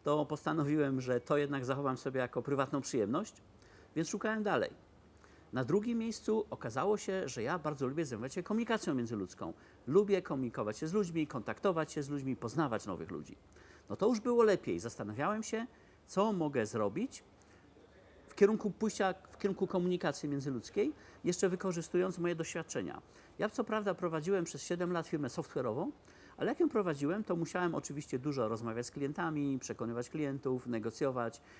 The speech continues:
poznawać nowych klientów. No więc zastanawiałem się, jaki zawód do tego pasuje. Trener komunikacji międzyludzkiej w biznesie pasował jak ulał. No i tak zacząłem właśnie to robić.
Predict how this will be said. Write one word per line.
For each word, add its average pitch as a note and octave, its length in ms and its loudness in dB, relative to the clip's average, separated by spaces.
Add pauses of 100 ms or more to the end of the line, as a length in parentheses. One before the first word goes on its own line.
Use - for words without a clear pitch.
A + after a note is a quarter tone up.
(120)
poznawać C3+ 480 2
nowych B2+ 200 -6
klientów. A2 500 -4 (600)
No E3 80 -2
więc G#3+ 100 0
zastanawiałem G3+ 460 -2
się, G3+ 120 -2
jaki F3+ 220 2
zawód D#3 300 -2
do D3 100 4
tego C#3 200 -2
pasuje. - 340 -10 (1160)
Trener D3+ 320 -4
komunikacji C#3 580 -2
międzyludzkiej C3 480 -2
w A#2 40 -12
biznesie A2+ 400 -4
pasował B2+ 340 -10
jak A#2+ 160 -12
ulał. F#2+ 280 -4 (420)
No E3+ 140 2
i E3 100 0
tak F3+ 200 0
zacząłem D#3+ 320 0
właśnie C3+ 280 -4
to B2+ 120 -2
robić. - 340 -8